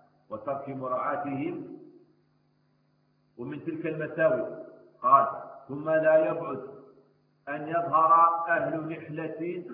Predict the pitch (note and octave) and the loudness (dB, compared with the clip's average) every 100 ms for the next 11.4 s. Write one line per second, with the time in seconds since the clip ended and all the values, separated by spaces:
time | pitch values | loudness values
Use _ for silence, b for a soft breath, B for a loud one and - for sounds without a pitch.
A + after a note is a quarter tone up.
0 | - - - C#3 - D3 C#3+ C3 - - | -16 -18 -16 -14 -14 -6 -4 -4 -6 -8
1 | - - - _ _ _ _ _ _ _ | -12 -18 -20 _ _ _ _ _ _ _
2 | _ _ A#2 - A2+ A#2+ G2+ - C3+ D#3+ | _ _ -20 -20 -16 -14 -10 -4 -4 -2
3 | D3 A2+ - - - - _ _ _ _ | 0 0 -2 -12 -18 -20 _ _ _ _
4 | B2+ G#2 - - - - _ _ _ _ | -8 -8 -12 -18 -20 -20 _ _ _ _
5 | _ _ _ _ _ _ _ _ _ _ | _ _ _ _ _ _ _ _ _ _
6 | _ _ _ B2 D3 D#3+ D#3 E3 E3+ E3 | _ _ _ -2 0 2 2 2 4 4
7 | E3+ E3+ F3+ F#3 - - - - - C3 | 4 6 6 4 0 -6 -8 -14 -18 -12
8 | D3+ D3+ D#3+ D#3 D#3 C#3+ - - - - | -10 -4 6 8 10 8 4 0 -8 -16
9 | - - _ _ _ _ - - - D#5+ | -20 -20 _ _ _ _ -20 -20 -10 4
10 | - C6+ - - - B2+ C3+ - C3 C3 | 8 8 6 -4 -8 -8 -8 -8 -8 -10
11 | - B2+ G2+ | -10 -10 -12